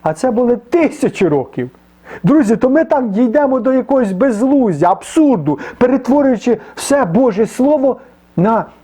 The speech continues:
фігуративну, символічну, духовну мову.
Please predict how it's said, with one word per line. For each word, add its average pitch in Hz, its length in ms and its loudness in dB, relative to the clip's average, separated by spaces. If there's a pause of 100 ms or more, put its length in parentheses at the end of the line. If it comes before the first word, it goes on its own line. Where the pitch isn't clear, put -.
(640)
фігуративну, 226 1300 0 (200)
символічну, 233 1200 0 (260)
духовну 151 920 0
мову. 139 480 -2